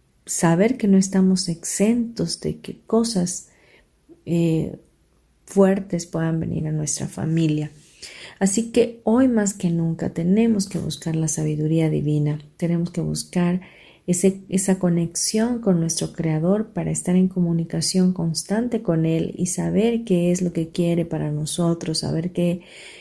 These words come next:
cuál es nuestro siguiente paso a dar, que nuestro presente se vaya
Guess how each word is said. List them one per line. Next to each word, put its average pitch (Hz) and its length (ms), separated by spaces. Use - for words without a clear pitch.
cuál 180 280
es 190 160
nuestro 185 580
siguiente 180 720
paso 220 640
a 151 120
dar, 160 380
que 208 320
nuestro 185 480
presente 208 640
se 175 160
vaya 170 540